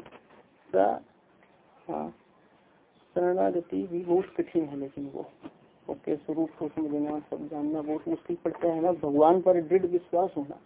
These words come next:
शरणागति का अधिकारी वही है जो अकिंचन है, अनन्य गति है, है ना, अनन्य गति है, जो भगवान से अतिरिक्त किसी को अपना आश्रय नहीं मानता है,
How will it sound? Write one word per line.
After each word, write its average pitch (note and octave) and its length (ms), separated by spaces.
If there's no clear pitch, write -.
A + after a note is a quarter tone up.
शरणागति F#3 520
का F#3 80
अधिकारी D#3+ 400
वही E3+ 280
है F#3 80
जो F3 100
अकिंचन F3 540
है, G3 100
अनन्य E3+ 340
गति C#3 240
है, A#2 140
है E3 140
ना, A#3 100
अनन्य A#3 320
गति E3+ 360
है, D3 220
जो D#3+ 100
भगवान D#3 480
से F3+ 100
अतिरिक्त F#3 400
किसी F#3+ 240
को - 140
अपना F3 260
आश्रय E3 300
नहीं D3+ 180
मानता C#3+ 360
है, D3+ 140